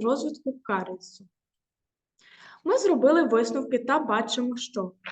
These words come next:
показник поширеності карієсу серед школярів перших класів Зазурцівського ліцею становить п'ять цілих сімдесят одна сота відсотка.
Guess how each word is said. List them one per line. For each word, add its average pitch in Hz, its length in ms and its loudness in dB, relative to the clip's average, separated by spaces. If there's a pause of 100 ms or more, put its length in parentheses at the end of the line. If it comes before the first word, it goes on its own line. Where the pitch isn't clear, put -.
(140)
показник 269 480 -2
поширеності 226 800 -2
карієсу 190 500 -6
серед 381 340 4
школярів 226 640 4
перших 294 380 0 (120)
класів 202 360 -4
Зазурцівського 311 760 0
ліцею 330 380 2 (280)
становить 226 720 4
п'ять - 360 2
цілих 381 300 4
сімдесят 220 680 0
одна 247 300 -2
сота 233 420 2
відсотка. 220 640 -4